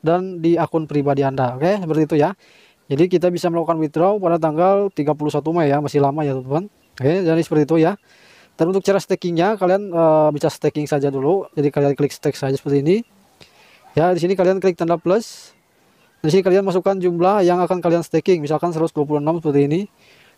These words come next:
Kalian klik konfirmasi ya, seperti ini. Dan selanjutnya nanti dari hasil, eh, staking nanti akan muncul di sini ya, teman-teman, keuntungannya ya.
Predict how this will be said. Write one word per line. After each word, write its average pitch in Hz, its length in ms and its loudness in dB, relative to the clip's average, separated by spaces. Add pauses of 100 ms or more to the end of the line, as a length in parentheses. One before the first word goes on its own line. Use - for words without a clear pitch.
Kalian 160 240 2
klik 165 160 -2
konfirmasi 156 560 0
ya, 139 100 2
seperti 139 220 -2
ini. 139 180 -4 (880)
Dan 165 160 0
selanjutnya 190 380 4
nanti 214 140 2
dari 196 340 4
hasil, 208 320 2 (140)
eh, 190 220 4
staking 202 640 0
nanti 165 240 0
akan 185 200 0
muncul 175 200 0
di 170 80 0
sini 202 240 4
ya, 180 120 4
teman-teman, 156 320 -4
keuntungannya 156 520 0 (120)
ya. 147 160 -2